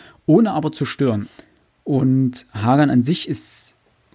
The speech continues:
quasi der erste Antiheld, der mir so im literarischen Leben begegnet ist. Ähm, denn er ist jetzt weit weg davon, irgendwie ein schillernder Protagonist und Held zu sein.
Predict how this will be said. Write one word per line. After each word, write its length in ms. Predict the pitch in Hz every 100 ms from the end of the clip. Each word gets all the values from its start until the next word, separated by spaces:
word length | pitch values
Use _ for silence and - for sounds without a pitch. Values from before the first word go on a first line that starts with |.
| -
quasi 260 | 131 147
der 120 | 156
erste 260 | - - 175
Antiheld, 480 | 139 - 110 117 113
der 80 | 117
mir 180 | 120
so 100 | 110
im 140 | 104 104
literarischen 1040 | 101 101 107 - - - 104 101 98 98
Leben 360 | 104 104 120 123
begegnet 500 | 117 120 135 113 98
ist. 240 | 123 170 - _ - - - -
Ähm, 480 | 113 113 113 110 110
denn 100 | 117
er 80 | 117
ist 120 | 120
jetzt 360 | 120 - - 101
weit 260 | 110 139 135
weg 200 | 127 -
davon, 360 | 120 - 117
irgendwie 640 | 120 110 107 113 113 110 107 107 110 _ _
ein 220 | - 107
schillernder 400 | 107 131 131 110
Protagonist 640 | 101 113 107 101 107 120 -
und 60 |
Held 200 | 98 127
zu 140 | - 95
sein. 320 | 101 104 143